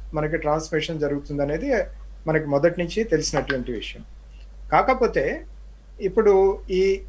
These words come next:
ఎయిర్ బార్న్ అనేది యాక్చువల్‌గా అయితే ఎయిర్ బార్న్ కాదు, ఎందుకంటే,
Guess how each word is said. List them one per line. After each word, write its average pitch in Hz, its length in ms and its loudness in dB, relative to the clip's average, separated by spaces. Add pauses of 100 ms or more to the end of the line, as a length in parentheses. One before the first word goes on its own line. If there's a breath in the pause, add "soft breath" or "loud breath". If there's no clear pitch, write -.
ఎయిర్ 233 240 6
బార్న్ 220 320 2
అనేది 196 680 2 (140)
యాక్చువల్‌గా 208 440 0
అయితే 196 280 4
ఎయిర్ 175 160 2
బార్న్ 156 340 2
కాదు, 135 440 0 (260)
ఎందుకంటే, 175 640 2